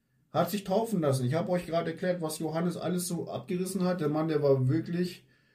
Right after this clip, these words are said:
gesalbter Mann vor Gott wirklich gewesen, der hat den Heiligen Geist auch gehabt. Damals war das noch nicht für alle gewesen,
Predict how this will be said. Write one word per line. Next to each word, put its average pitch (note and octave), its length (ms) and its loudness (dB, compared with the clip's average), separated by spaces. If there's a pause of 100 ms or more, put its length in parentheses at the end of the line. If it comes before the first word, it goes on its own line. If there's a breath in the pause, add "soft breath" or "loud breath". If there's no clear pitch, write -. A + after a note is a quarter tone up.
(440 soft breath)
gesalbter D#3+ 580 4
Mann F3 260 2
vor E3+ 240 -2
Gott D#3+ 260 -4
wirklich D#3+ 360 -4
gewesen, E3 460 0
der D#3 140 4
hat C#3+ 140 0
den G3 140 0
Heiligen E3+ 340 -2
Geist D#3 220 -2
auch - 180 -4
gehabt. E3+ 260 -2
Damals F3 360 2
war F3+ 160 2
das G#3+ 160 0
noch C#3+ 120 0
nicht C3 160 0
für - 200 -4
alle B2+ 240 6
gewesen, A#2+ 600 -2